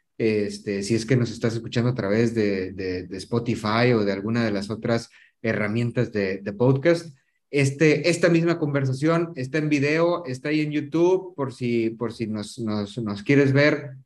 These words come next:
este, en, eh, a, a todo color. Ahí estamos.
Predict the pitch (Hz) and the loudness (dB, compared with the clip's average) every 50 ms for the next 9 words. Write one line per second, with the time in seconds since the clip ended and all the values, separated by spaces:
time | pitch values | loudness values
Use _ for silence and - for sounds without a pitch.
0 | _ _ - 120 113 113 110 110 - 120 107 104 104 110 107 107 107 107 101 104 | _ _ 0 0 0 0 0 -2 -2 -2 0 0 -2 -4 -8 -8 -6 -4 -2 -2
1 | 101 101 101 101 98 95 98 - - - 101 98 95 92 95 - - - - - | -2 -2 -2 -2 -4 -4 -8 -12 -10 -8 -6 -6 -6 -6 -8 -8 -10 -10 -10 -6
2 | - 113 110 - 151 156 135 - 127 123 127 151 190 208 196 - - _ _ _ | -6 -2 2 4 4 4 6 6 4 6 6 6 6 4 2 -2 -8 _ _ _
3 | _ - 107 117 135 147 139 135 139 160 165 175 185 196 196 185 - - | _ -4 2 4 4 6 4 4 2 2 2 2 0 0 -2 -4 -6 -10